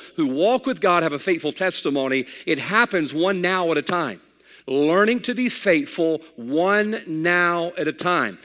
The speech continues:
It's a lot like Charles Spurgeon said, "By perseverance, even the snail reached the ark."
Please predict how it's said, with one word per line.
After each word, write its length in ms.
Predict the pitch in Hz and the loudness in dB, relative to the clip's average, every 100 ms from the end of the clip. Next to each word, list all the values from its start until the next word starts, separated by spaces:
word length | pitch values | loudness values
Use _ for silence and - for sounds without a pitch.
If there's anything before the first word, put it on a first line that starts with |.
| - - | -16 -8
It's 160 | 143 | -4
a 40 | 147 | -2
lot 200 | 147 151 | 0 0
like 240 | 147 147 | -2 -2
Charles 300 | - 151 139 | -2 -2 -2
Spurgeon 480 | - - 170 143 127 | -4 0 0 0 -6
said, 360 | - 147 147 147 | -2 0 0 0
"By 200 | 143 135 | -2 -2
perseverance, 960 | - 165 - 208 151 131 127 151 - - - | -2 -4 -2 -6 -2 -2 0 -4 -8 -18 -10
even 340 | - 165 165 156 | -4 -2 0 -2
the 120 | 151 | -4
snail 720 | - - - 226 190 127 143 | -4 -8 -6 -2 0 2 0
reached 440 | 180 123 120 - 143 | -4 -6 -6 -8 -10
the 120 | 151 | -10
ark." 500 | 165 160 - - - | -10 -14 -16 -20 -20